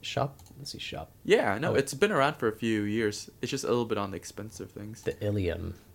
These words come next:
Speaker 1: is
Speaker 2: Yeah.
Speaker 1: thirteen hundred dollars.
Speaker 2: Yeah.
Speaker 1: Wow.
Speaker 2: But it's, see, the, um, the Lytros are still kind of very si-, um, kind of still, still, um, kind of reverent to the old kind of camera bodies.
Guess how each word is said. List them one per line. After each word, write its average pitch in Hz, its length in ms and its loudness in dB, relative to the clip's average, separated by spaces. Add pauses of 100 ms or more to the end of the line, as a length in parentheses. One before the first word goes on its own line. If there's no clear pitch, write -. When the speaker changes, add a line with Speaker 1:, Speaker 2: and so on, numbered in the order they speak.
(360)
Speaker 1:
is 95 280 2
Speaker 2:
Yeah. - 60 -14
Speaker 1:
thirteen 233 400 12
hundred 226 180 12
dollars. 127 1800 10
Speaker 2:
Yeah. - 60 -10
Speaker 1:
Wow. 80 240 -4
Speaker 2:
But 151 140 10
it's, 143 400 0
see, 156 340 6
the, 127 340 4
um, 120 220 6
the 120 80 0
Lytros 139 400 6
are 113 80 8
still 120 160 4
kind 117 160 0
of 104 100 2
very 110 520 6 (500)
si-, - 340 4
um, 104 580 2 (100)
kind 156 160 0
of 139 240 -2 (460)
still, 131 840 4
still, 131 1200 0 (140)
um, 104 480 -4
kind 123 140 -4
of 110 120 0
reverent 117 460 6
to 123 140 0
the 110 180 0
old 101 280 2
kind 104 180 -6
of 95 240 -6
camera 104 320 2
bodies. 85 560 -4